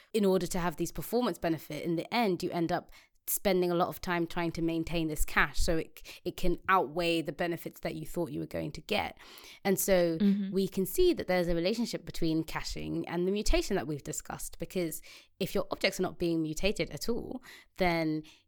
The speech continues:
Speaker 1: if you, oh, I've ju-,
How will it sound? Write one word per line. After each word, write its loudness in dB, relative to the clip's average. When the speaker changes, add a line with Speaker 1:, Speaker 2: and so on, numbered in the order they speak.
Speaker 1:
if 0
you, 0
oh, -4
I've -10
ju-, -12